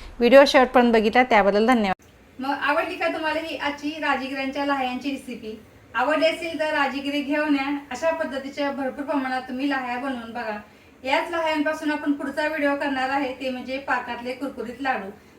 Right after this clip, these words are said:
जसे अगदी तुम्हाला दुकानामध्ये लाडू पाहायला मिळतात, तशाच पद्धतीने आपण लाडूची रेसिपी करणार आहे. तर पुढचा व्हिडिओ सुद्धा पाहायला विसरू नका. व्हिडिओ आवडला असेल तर व्हिडिओला लाईक करा, शेअर करा आणि चॅनलला जर नवीन असाल तर सबस्क्राईब करा.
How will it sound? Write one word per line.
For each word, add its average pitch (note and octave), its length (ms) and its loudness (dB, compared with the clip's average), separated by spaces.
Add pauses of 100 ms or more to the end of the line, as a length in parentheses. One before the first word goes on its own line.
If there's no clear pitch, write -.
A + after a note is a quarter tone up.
(140)
जसे C#4+ 180 -4
अगदी D4+ 240 0
तुम्हाला C#4+ 320 0
दुकानामध्ये D4 600 0
लाडू C4 220 0
पाहायला B3+ 380 -4
मिळतात, C4 400 -4
तशाच C#4+ 280 -4
पद्धतीने B3+ 400 -6
आपण B3+ 200 -6
लाडूची B3 400 -2
रेसिपी A#3+ 300 -12
करणार A3+ 360 -4
आहे. A#3 180 -6 (300)
तर B3+ 60 -10
पुढचा C#4+ 380 -2
व्हिडिओ D4 300 -2
सुद्धा C#4 180 -4
पाहायला B3 380 -4
विसरू C4 280 -6
नका. A3 320 -10 (400)
व्हिडिओ C4 280 0
आवडला D#4 320 6
असेल D4+ 260 -2
तर D#4 80 -2
व्हिडिओला C#4 440 -2
लाईक C#4+ 320 -4
करा, C#4 280 -2
शेअर C#4+ 280 -6
करा C4 240 -2 (380)
आणि A#3+ 80 -12
चॅनलला C4 500 -2
जर D4 140 -2
नवीन D#4 320 2
असाल C#4+ 380 -4
तर C#4+ 80 -4
सबस्क्राईब D#4+ 500 -2
करा. D4 300 -2